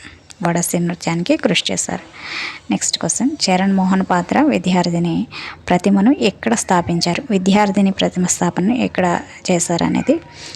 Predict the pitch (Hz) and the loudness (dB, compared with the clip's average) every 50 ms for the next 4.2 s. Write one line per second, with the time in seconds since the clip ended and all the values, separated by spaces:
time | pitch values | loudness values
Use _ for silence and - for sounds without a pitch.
0 | - - - - 180 180 - - 196 180 185 180 180 175 180 180 180 180 247 311 | -18 -6 0 2 4 4 4 2 2 2 4 4 4 4 4 4 4 4 4 4
1 | 311 277 - - 190 185 175 - 190 190 180 185 175 175 - - 285 359 - - | 2 2 2 2 2 4 4 4 4 2 2 2 0 0 -2 -2 -4 -2 -2 0
2 | 247 196 180 180 180 - - 190 - 185 190 190 - - - - - 202 190 185 | 2 2 2 2 2 0 -2 0 2 2 4 4 2 2 0 -2 0 0 2 2
3 | 196 190 - - - - - - 196 185 180 175 185 - - - - 190 180 180 | 2 0 0 -4 -6 -4 -2 0 2 2 2 2 0 -4 -8 -6 -4 -2 0 0
4 | 180 180 185 - | 0 0 -2 -2